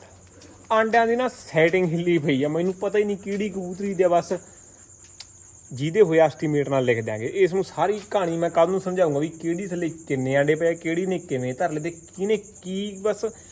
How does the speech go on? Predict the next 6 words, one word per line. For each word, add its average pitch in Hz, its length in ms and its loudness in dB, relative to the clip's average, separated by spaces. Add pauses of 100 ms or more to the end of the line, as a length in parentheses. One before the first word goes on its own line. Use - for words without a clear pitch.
(220)
ਬਾਹਲਾ 196 300 -4
ਨਾ 254 140 -6 (600)
ਘੋਲ 208 320 4
ਮੋਲ 214 320 0
ਸਾਰਾ 220 320 -2
ਨਾ 254 280 -6